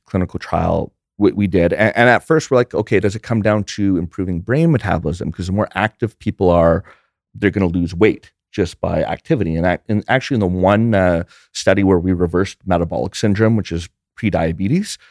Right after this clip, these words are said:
and we were effective in, I think it was twenty-one of twenty-two measured outcomes for metabolic syndrome, the, the professors were, were debating how to report this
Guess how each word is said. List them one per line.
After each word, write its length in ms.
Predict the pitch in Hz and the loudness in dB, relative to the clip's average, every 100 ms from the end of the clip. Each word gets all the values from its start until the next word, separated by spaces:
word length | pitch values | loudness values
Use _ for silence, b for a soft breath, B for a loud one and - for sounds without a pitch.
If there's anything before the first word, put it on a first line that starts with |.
| b | b
and 80 | 87 | -2
we 80 | 87 | 0
were 60 | 85 | 0
effective 380 | - 92 90 | 0 -2 -2
in, 60 | 87 | -2
I 60 | 85 | -4
think 180 | 95 | -4
it 40 | 90 | -4
was 200 | 82 90 _ | -4 -6 _
twenty-one 520 | - 98 92 87 87 | -8 -4 -2 -2 -2
of 120 | 85 85 | -4 -8
twenty-two 760 | - 87 80 - 82 85 92 _ | -8 -8 -8 -6 -4 -4 -6 _
measured 440 | 95 90 92 82 82 - | -2 0 0 -4 -4 -4
outcomes 440 | 85 - 101 107 | -4 0 -2 -2
for 140 | - | -4
metabolic 440 | 85 87 80 92 104 | -4 -4 -2 -2 -2
syndrome, 400 | 113 113 160 190 B B B B _ - | -4 -2 -2 -2 B B B B _ 2
the, 160 | 127 | 4
the 160 | 110 113 | 4 0
professors 640 | 107 - 151 - 135 95 | 0 2 2 2 0 0
were, 160 | 104 - | 0 0
were 120 | 98 | -2
debating 880 | 90 95 - 151 175 113 90 87 - - | -2 -2 2 4 6 4 4 0 -4 -10
how 160 | - 117 | -4 0
to 60 | 95 | 0
report 500 | 76 - 214 - - | -2 0 0 0 0
this 320 | 82 78 | 0 -2